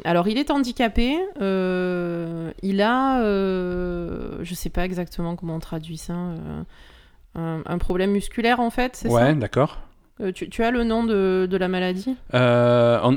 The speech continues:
Speaker 2: en anglais, euh, c'est cerebral palsy. Euh, en français, ça va se traduire par, euh, <laughs> euh, c'est une espèce de paralysie cérébrale.
Speaker 1: Ouais.
Speaker 2: C'est une espèce de paralysie cérébrale qui fait que, voilà, t'as des,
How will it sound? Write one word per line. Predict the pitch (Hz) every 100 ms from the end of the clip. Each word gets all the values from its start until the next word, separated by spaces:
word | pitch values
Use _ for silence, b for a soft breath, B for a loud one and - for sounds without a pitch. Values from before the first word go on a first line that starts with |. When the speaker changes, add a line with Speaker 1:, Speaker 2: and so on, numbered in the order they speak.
| -
Speaker 2:
en | 127 131
anglais, | 131 139 160 170
euh, | 139 120
c'est | - - 117 113 107
cerebral | - 123 113 113
palsy. | 107 110 98 - - 139 151 113
Euh, | 110 113 110 107 101 101 98 -
en | 98
français, | - - 107 - - 123
ça | -
va | 98
se | 92
traduire | - 95 95 110 110 - -
par, | 104 110 110 - -
euh, | 98 92 92 90 90 90 87 - 101 - 87 -
<laughs> | 85 80 - B B B B B B B B B B B - - - -
euh, | 104 104
c'est | 90 95
une | 98 98
espèce | 95 - 101
de |
paralysie | 90 87 90 85
cérébrale. | 82 82 80 80 82 92 -
Speaker 1:
Ouais. | 180 170 175 _ - - - - - - - -
Speaker 2:
C'est | - 95
une |
espèce | 95 - 113
de | 113
paralysie | 101 104 104 101 104
cérébrale | 110 95 98 110 117
qui | -
fait | - 104
que, | -
voilà, | 95 95 110 107
t'as | 95
des, | 92 92 92 90